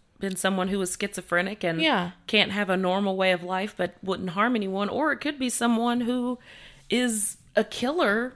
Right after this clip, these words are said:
Speaker 2: Mm-hmm.
Speaker 1: who's went on a murder spree and they just put him there 'cause he pleaded insanity. Like, you just don't know.
Speaker 2: Yeah.
Speaker 1: Okay.
Speaker 2: So, kinda like Michael Myers whenever he was in the,
Speaker 1: Yeah, yeah,
Speaker 2: and they had
Speaker 1: like,
Speaker 2: that bus crash.
Speaker 1: <sighs> honey.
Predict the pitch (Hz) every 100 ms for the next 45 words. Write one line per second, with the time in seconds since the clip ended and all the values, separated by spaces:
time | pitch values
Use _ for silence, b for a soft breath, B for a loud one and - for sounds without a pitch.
0 | - 202 185 190 185 185 208 233 185 226
1 | 233 202 190 254 320 - - 254 294 -
2 | 180 185 185 202 - 226 202 202 233 262
3 | 233 220 196 180 - 196 - 190 196 190
4 | 208 208 226 220 170 180 180 190 196 196
5 | 196 180 175 156 160 _ 202 180 180 -
6 | b b b - 170 196 269 208 b b
7 | b b - - 202 196 185 - - 254
8 | 254 240 208 202 - _ _ _ _ _
9 | - _ - 214 208 208 196 202 202 202
10 | 202 190 190 196 196 202 190 190 190 190
11 | 190 190 B B B 311 349 240 180 277
12 | 233 190 208 190 190 196 - 196 190 202
13 | - - - - - - 190 165 131 160